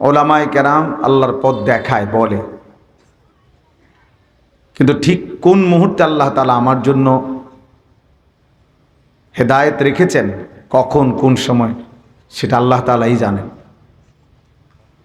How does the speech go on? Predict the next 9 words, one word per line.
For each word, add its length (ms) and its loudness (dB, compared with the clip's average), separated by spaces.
এজন্য 300 2
হতে 280 2
পারে 380 2
কারো 180 2
এক 140 2
কথায়, 380 -2
কোনো 200 2
এক 240 0
লাইনে 540 0